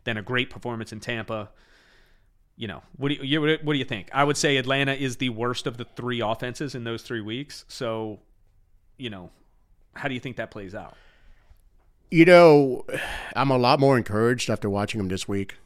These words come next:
Speaker 2: because we, you, we remember week three when Baker, you know, he was rushing and scrambling and getting yards.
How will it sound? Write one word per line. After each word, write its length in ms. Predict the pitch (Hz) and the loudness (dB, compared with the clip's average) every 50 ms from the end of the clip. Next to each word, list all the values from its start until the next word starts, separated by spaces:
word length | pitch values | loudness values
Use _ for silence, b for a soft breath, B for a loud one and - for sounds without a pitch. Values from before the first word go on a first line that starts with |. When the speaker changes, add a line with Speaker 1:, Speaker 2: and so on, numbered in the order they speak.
| - _ _ _ _ - | -20 _ _ _ _ -8
Speaker 2:
because 540 | - 117 - 110 104 98 98 95 92 - - | -6 -4 -2 0 0 0 0 -2 -4 -6 -4
we, 420 | 110 117 117 113 113 113 110 107 | -2 0 0 2 0 0 0 0
you, 420 | 101 101 110 120 123 120 117 - 117 131 | -2 -4 -4 -2 -2 -2 -4 -6 -8 -4
we 140 | 135 127 | -2 0
remember 420 | 117 113 120 113 113 110 107 107 104 | 0 2 4 4 4 4 4 2 2
week 240 | 92 101 107 101 - | 2 0 -2 -2 -4
three 380 | - 101 107 104 101 101 101 92 - | -4 -2 0 2 2 0 -2 -4 -4
when 160 | - 107 95 | -4 -4 -4
Baker, 560 | 90 95 101 101 98 - 101 98 92 90 85 95 - | -2 -2 -2 -2 0 -2 -2 -2 -2 -4 -6 -6 -6
you 100 | 98 101 | -6 -4
know, 160 | 90 85 85 | -4 -4 -2
he 140 | 85 117 131 | 0 0 2
was 220 | 123 110 107 87 82 | 2 2 0 -2 -2
rushing 380 | 98 92 87 - - 90 87 | -4 -4 -4 -6 -8 -8 -10
and 120 | 87 85 - | -8 -8 -6
scrambling 480 | - - 110 101 98 95 95 92 92 | -4 -2 -2 -2 -4 -6 -6 -6 -6
and 100 | 92 92 | -8 -8
getting 240 | - 101 92 95 92 | -8 -8 -8 -6 -6
yards. 460 | 95 92 92 92 90 95 92 - - | -6 -4 -4 -4 -4 -6 -6 -8 -10